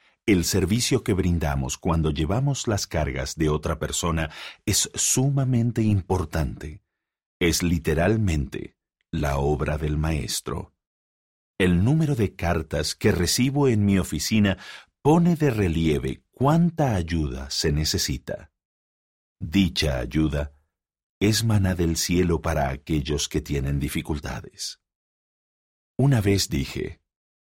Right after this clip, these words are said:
Cuando hablamos de aquellos que son instrumentos en la mano de Dios, se nos recuerda que no todos los ángeles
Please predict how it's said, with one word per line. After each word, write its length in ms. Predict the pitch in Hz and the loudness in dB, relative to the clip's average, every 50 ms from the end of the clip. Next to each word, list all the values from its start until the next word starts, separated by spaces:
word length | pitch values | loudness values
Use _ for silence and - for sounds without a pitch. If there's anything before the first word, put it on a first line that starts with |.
| _ _ _ _ _ _ _ _ - | _ _ _ _ _ _ _ _ -2
Cuando 300 | 104 92 87 82 80 80 | 0 2 2 2 2 2
hablamos 560 | 78 71 76 80 92 98 98 95 90 - - | 2 2 2 2 2 2 2 0 0 0 0
de 100 | 87 82 | 0 0
aquellos 540 | 82 - 90 90 90 85 98 95 90 - - | 0 0 2 2 2 2 2 0 0 0 0
que 100 | 98 90 | 0 0
son 240 | - - 95 92 | 2 2 2 2
instrumentos 960 | 101 101 95 - - - 101 92 87 85 104 123 110 82 69 73 69 - - | 4 2 2 0 -2 0 0 2 2 2 2 0 -2 -2 -4 -4 -4 -2 -2
en 160 | 80 76 71 | -2 -2 -2
la 80 | 71 67 | -2 -2
mano 380 | 69 76 80 82 82 82 80 73 | -2 -2 -2 0 0 -2 -2 -2
de 120 | 78 76 | -4 -4
Dios, 480 | 73 78 82 90 101 104 - - _ _ _ _ _ _ _ _ _ _ _ _ _ _ | -2 -2 -2 -2 -2 -4 -8 -12 _ _ _ _ _ _ _ _ _ _ _ _ _ _
se 160 | - - 90 78 | -4 0 0 2
nos 240 | 76 73 69 - | 2 0 -2 -2
recuerda 640 | 82 73 80 78 76 - 95 98 95 87 85 82 80 | -4 -2 -4 -4 0 2 2 4 4 2 0 -2 -2
que 140 | - 76 71 | -2 -2 -2
no 340 | 69 73 76 82 104 127 - | 0 0 0 0 0 -2 -2
todos 540 | - - 123 120 117 110 120 113 - - 117 | -4 -4 -2 -2 -2 -2 -4 -4 -2 -2 -2
los 180 | 110 - - | -2 -2 -2
ángeles 600 | 82 71 65 58 - - 69 55 - - - - | -4 -4 -4 -6 -8 -8 -8 -8 -8 -10 -10 -14